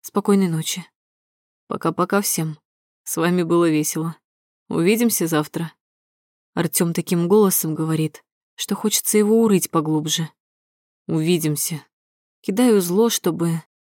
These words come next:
чтобы доперло до него, что я его не увижу, и меня это пипец как радует. Да, воробушек твоя явно не промах.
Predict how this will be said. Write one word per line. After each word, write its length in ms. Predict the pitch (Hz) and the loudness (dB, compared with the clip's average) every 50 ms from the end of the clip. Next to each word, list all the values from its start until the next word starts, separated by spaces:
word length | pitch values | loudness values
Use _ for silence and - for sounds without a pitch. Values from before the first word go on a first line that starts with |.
| _ _ _ _ _ | _ _ _ _ _
чтобы 320 | - - - - 180 180 180 | -14 -4 -4 -2 0 0 -2
доперло 640 | 165 165 202 226 - _ - 254 240 202 175 165 151 | 0 2 2 0 2 _ 2 2 2 4 2 2 2
до 100 | 160 156 | 2 0
него, 280 | 156 160 160 170 160 | 0 -2 -2 -2 -4
что 180 | 156 - - 165 | -4 -4 -4 -2
я 240 | 160 175 196 196 180 | 0 2 2 4 2
его 180 | 165 156 165 | 2 2 0
не 260 | 160 156 156 165 185 | -2 -2 0 0 2
увижу, 640 | 196 196 196 196 185 208 220 214 180 165 156 151 151 - _ _ _ _ _ _ _ | 2 4 4 2 2 2 0 0 0 0 -2 -2 -4 -8 _ _ _ _ _ _ _
и 60 | - | 2
меня 320 | 202 202 202 214 226 220 202 | 4 4 4 4 4 4 4
это 140 | 180 - 160 | 2 2 -2
пипец 480 | - - 208 202 - - 220 208 - | -2 -4 -4 -2 2 2 2 2 0
как 180 | - 165 - - | -4 -8 -4 -2
радует. 540 | 170 160 147 151 151 147 147 147 - - _ _ _ _ _ _ _ _ _ _ _ _ _ _ | -2 -2 0 0 -2 -2 -4 -6 -10 -18 _ _ _ _ _ _ _ _ _ _ _ _ _ _
Да, 240 | - - 180 202 226 | -8 -2 0 0 2
воробушек 640 | 240 269 277 269 247 240 220 254 247 - 277 - | 2 2 4 4 2 2 0 0 -2 -2 -4 -4
твоя 300 | - 226 214 220 226 233 | -4 0 2 2 4 4
явно 400 | 247 240 208 196 208 226 226 226 | 4 2 2 2 0 0 0 0
не 160 | 196 170 156 151 | 0 0 -2 -2
промах. 520 | - 160 160 156 143 156 - - - | -2 -4 -2 -2 -4 -6 -8 -10 -12